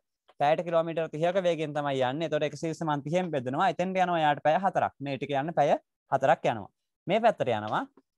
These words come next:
කිලෝමීටර් එකසිය විස්සක් තියෙනවා. එයා යන්නේ විස්සක වේගෙන් පැයට කිලෝමීටර්. ඊට පස්සේ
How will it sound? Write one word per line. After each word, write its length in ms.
කිලෝමීටර් 440
එකසිය 320
විස්සක් 340
තියෙනවා. 300
එයා 280
යන්නේ 160
විස්සක 400
වේගෙන් 360
පැයට 240
කිලෝමීටර්. 600
ඊට 160
පස්සේ 440